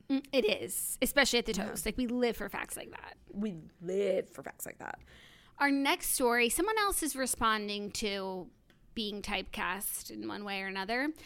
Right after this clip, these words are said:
Speaker 1: Ryan Gosling responds to the criticism that he's too old to play Ken in Barbie. So
Speaker 2: Oh,
Speaker 1: Ryan
Speaker 2: he
Speaker 1: Gosling
Speaker 2: must have,
Speaker 1: heard
Speaker 2: he must have
Speaker 1: Claudia
Speaker 2: heard
Speaker 1: on
Speaker 2: the
Speaker 1: the
Speaker 2: Toast.
Speaker 1: Toast,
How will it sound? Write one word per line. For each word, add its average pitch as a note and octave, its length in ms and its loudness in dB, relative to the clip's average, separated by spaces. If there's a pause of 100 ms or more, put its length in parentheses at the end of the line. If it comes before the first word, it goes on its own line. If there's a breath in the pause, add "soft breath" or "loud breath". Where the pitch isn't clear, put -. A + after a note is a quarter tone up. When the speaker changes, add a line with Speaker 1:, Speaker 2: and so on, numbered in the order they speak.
(220 loud breath)
Speaker 1:
Ryan E4 320 6
Gosling E4+ 480 6
responds A#3 420 4
to C4+ 60 0
the B3+ 80 0
criticism A#3+ 540 0
that A3 120 -4
he's C4+ 240 -2
too F4 280 4
old B3 340 6
to D4+ 100 -2
play D4+ 220 0
Ken G#3+ 320 -2
in A#3 140 0
Barbie. E4 560 -2 (400 soft breath)
So - 200 0
Speaker 2:
Oh, G#4+ 380 4
Speaker 1:
Ryan C#4+ 240 8
Speaker 2:
he E4+ 60 6
Speaker 1:
Gosling D4 280 8
Speaker 2:
must D4 240 6
have, D4 180 2 (260)
Speaker 1:
heard C4+ 240 4
Speaker 2:
he A#3 80 0
must C4+ 180 8
have C#4 100 2
Speaker 1:
Claudia C#4 40 4
Speaker 2:
heard D4 80 8
Speaker 1:
on D4 100 4
Speaker 2:
the D#4+ 60 2
Speaker 1:
the D#4+ 60 2
Speaker 2:
Toast. C#4 280 4 (280)
Speaker 1:
Toast, - 220 -6